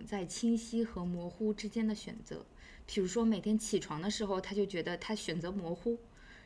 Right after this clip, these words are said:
然后就有一丝 poetic 的感觉。然后我觉得这也太扯了，哥哥。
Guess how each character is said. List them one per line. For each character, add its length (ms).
然 160
后 180
就 220
有 200
一 220
丝 400
poetic 540
的 100
感 220
觉。 260
然 20
后 100
我 60
觉 180
得 140
这 100
也 80
太 220
扯 220
了， 100
哥 160
哥。 220